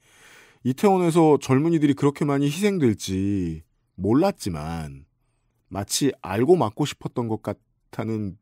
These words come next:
기분이 지금 들 때가 있어요. 네. 그럼 늦었죠? 지금 해야 될 일은 뭐?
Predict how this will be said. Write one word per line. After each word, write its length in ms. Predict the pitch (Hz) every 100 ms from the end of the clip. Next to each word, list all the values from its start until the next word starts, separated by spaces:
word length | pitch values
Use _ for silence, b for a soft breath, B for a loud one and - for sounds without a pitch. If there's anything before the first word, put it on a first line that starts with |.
| _ _
기분이 380 | - 117 139 127
지금 260 | 98 95 90
들 160 | 104
때가 300 | 98 104 82
있어요. 280 | 57 - - - 190 175 _ _ _ _ -
네. 400 | 101 82 64 57 _ _ _ _ _ _ _ _ _ B B B B B
그럼 220 | - 170 127
늦었죠? 640 | 139 277 285 175 226 - _ _
지금 300 | - 165 208
해야 160 | 226 262
될 160 | 254 226
일은 220 | 208 175
뭐? 320 | 139 202 311